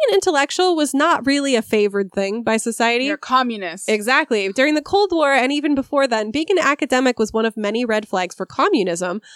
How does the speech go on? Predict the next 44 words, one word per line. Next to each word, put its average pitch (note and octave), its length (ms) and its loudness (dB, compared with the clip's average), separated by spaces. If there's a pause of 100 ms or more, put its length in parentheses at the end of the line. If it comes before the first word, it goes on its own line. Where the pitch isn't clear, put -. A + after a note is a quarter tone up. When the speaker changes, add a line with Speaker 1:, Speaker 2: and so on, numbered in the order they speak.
(160)
Speaker 1:
often E4 380 2
linked A#3 220 -2
with - 160 -4
queerness. D4+ 600 -2
Like, A#3+ 180 0
if B3+ 120 -2
you F4 140 2
were G#4 100 2
an G4 60 4
academic C#4+ 760 0 (400)
and B3+ 140 2
you C4+ 100 -2
were A3+ 140 0
queer, B3+ 520 0
you D4 200 -2
were D4+ 80 2
a B3 80 2
communist G#3+ 500 -2
a F#3 60 -4
hundred F#3+ 200 -4
percent. - 360 -8
Speaker 2:
Oh, A#3 160 2
one A#3 220 0
hundred. G#3+ 240 -8
Now B3 160 4
you C#4 160 0
are B3 100 4
too. F#3 400 -4
Speaker 1:
Now C#4+ 160 0
you C#4+ 160 2
are C4 80 2
Speaker 2:
You're C4 160 -2
Speaker 1:
too. C4 40 0
Speaker 2:
a - 20 -4
socialist. A3 600 -2
That's, A3 220 -8
that's A#3+ 220 2
the A#3+ 40 -12
first A3+ 300 -4
thing G3+ 140 -4
people F3 240 -6
go D#3+ 160 -8
to F3 120 -10
Speaker 1:
Yeah. G#3 140 4